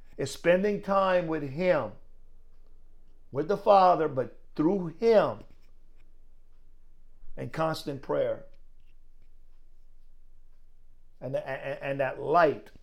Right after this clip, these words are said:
will lead us to victory.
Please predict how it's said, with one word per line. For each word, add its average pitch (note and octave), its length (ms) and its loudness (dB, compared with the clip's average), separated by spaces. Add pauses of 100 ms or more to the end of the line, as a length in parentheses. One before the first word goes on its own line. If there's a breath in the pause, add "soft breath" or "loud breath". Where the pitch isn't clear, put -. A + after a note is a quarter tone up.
(760)
will B2+ 340 2
lead D#3 240 4
us - 380 -10 (760)
to C#3 100 -2
victory. B2 460 -4